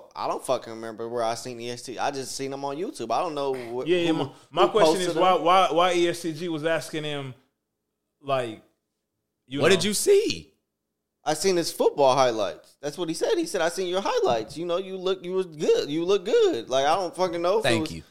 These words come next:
Speaker 1: I don't know if it was Sac City that posted the shit. I don't know if it was fucking Huddle.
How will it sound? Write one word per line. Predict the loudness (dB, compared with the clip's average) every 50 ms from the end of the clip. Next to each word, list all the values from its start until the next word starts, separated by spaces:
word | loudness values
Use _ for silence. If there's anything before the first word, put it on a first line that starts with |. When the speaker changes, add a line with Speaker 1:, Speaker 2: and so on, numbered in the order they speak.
| _ _ _
Speaker 1:
I | -2
don't | -2 2
know | 2 0
if | 2 2
it | 2
was | 2 2 0
Sac | 2 2 2 2 2
City | 0 -4 -2 -2 -2 -2
that | -2 -2 0 4
posted | 2 2 2 2 -4 -10 -12
the | -10
shit. | -4 -2 0 2 2
I | 2 2
don't | 2 2
know | 0 0
if | 0 0
it | -4
was | -4 -2
fucking | -2 -2 -2 -2 -4 -8
Huddle. | -2 4 4 4 6 4 2 0 -2